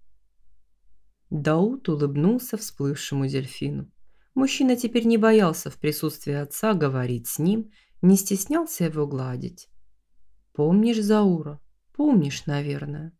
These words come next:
начал Дауд. «Зачем ему-то говорить?» неожиданно промолвил Валера. «Не поймет?»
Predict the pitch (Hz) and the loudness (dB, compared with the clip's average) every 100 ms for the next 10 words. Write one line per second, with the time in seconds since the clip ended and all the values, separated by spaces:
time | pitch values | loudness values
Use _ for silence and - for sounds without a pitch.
0 | - - - _ - 147 131 131 143 139 | -20 -20 -20 _ -6 -2 -2 -2 -6 -4
1 | 139 139 135 139 - _ _ - - _ | -4 -4 -6 -10 -18 _ _ -20 -20 _
2 | _ - - 139 170 175 202 156 185 202 | _ -20 -10 0 2 4 4 6 6 6
3 | 151 131 131 127 120 127 - _ _ - | 4 -2 -2 -2 -4 -6 -14 _ _ -20
4 | - - 143 139 131 151 190 190 180 160 | -12 -4 0 0 0 0 2 2 2 0
5 | 143 131 131 131 135 131 127 127 147 _ | 0 -2 -2 -4 -4 -4 -4 -8 -12 _
6 | _ - - _ _ - 147 151 - 151 | _ -20 -20 _ _ -8 -6 -4 -2 0
7 | 151 196 302 - | 2 2 0 -6